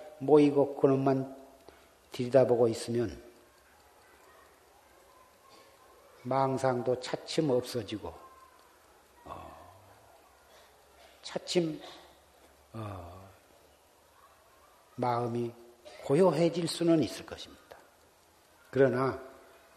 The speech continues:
깨닫기는 어려워. 깨닫는다고 하는 것은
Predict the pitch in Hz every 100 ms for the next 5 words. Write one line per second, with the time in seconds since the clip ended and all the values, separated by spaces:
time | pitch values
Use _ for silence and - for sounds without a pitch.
0 | - _ - 208 214 214 - 214 190 135
1 | 117 - - - - - _ - - -
2 | - - - _ _ - 185 185 170 160
3 | 151 143 123 127 120 113 120 147